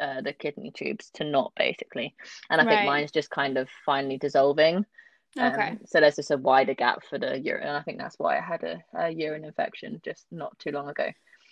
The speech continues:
Speaker 2: Okay,
Speaker 1: But,
Speaker 2: and
Speaker 1: uh,
Speaker 2: so can you get that redone then?
Speaker 1: Yeah, I can have it redone, um, whenever, c-, sort of thing, but with covid and stuff, it's not, it's not
Speaker 2: Yeah.
Speaker 1: crucial at the minute. Um,
Speaker 2: Yeah.
Speaker 1: I was on antibiotics and it seemed to have disappeared. It hasn't come back, so.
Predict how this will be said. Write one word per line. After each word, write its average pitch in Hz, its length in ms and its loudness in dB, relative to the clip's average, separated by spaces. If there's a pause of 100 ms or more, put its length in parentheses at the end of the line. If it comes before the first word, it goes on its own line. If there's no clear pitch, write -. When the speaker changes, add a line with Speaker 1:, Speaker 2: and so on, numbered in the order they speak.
(160)
Speaker 2:
Okay, 240 280 0
Speaker 1:
But, 165 140 8
Speaker 2:
and 247 180 8
Speaker 1:
uh, 165 120 8
Speaker 2:
so 285 160 4
can 277 200 6
you 285 120 6
get 302 160 2
that 247 180 6
redone 277 400 4
then? 185 320 -6 (300)
Speaker 1:
Yeah, 185 320 10
I 180 100 8
can 202 180 -4
have 185 180 4
it - 80 -4
redone, 160 520 -2 (140)
um, 156 340 -2
whenever, 156 460 -4 (100)
c-, 175 120 -20
sort 160 120 -8
of - 80 -20
thing, 151 260 -12
but 147 140 -6 (340)
with 151 220 -4
covid 147 260 -4
and 135 180 -12
stuff, - 220 -10
it's 165 160 -12
not, 143 240 -6 (440)
it's - 200 -2
not 175 240 -6
Speaker 2:
Yeah. 151 220 0
Speaker 1:
crucial 165 200 4
at 139 80 0
the 160 80 0
minute. 165 320 0 (480)
Um, - 120 -2
Speaker 2:
Yeah. 190 260 -2 (400)
Speaker 1:
I 160 140 6
was 156 160 2
on 147 120 0
antibiotics 143 720 -8
and 143 100 -14
it - 140 -14
seemed 143 220 -14
to 151 80 -10
have 147 80 -12
disappeared. 139 420 -6
It - 60 -2
hasn't 147 340 -4
come 143 200 -8
back, - 220 -2 (100)
so. - 360 -6